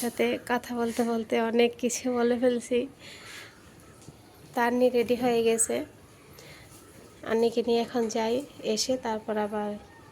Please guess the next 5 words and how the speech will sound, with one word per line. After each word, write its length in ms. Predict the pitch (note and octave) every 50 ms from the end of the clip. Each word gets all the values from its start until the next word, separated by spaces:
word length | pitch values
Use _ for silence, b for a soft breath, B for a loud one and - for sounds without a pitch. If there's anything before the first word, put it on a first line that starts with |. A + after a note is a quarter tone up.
| - - - - - - - - - - - -
ঘরের 280 | - A#3 A3+ G#3+ G#3+ G#3+ -
কাজগুলা 420 | G#3+ A3 G#3+ - - A3 G#3 G#3+ G#3 G#3 -
করব। 260 | G#3+ G#3+ G#3 G#3 - A3+ A#3+ D4 - - - B B B B B B B B
তো 60 | - D4 C#4+ C#4+
ফাঁকে 220 | C4 B3+ - C4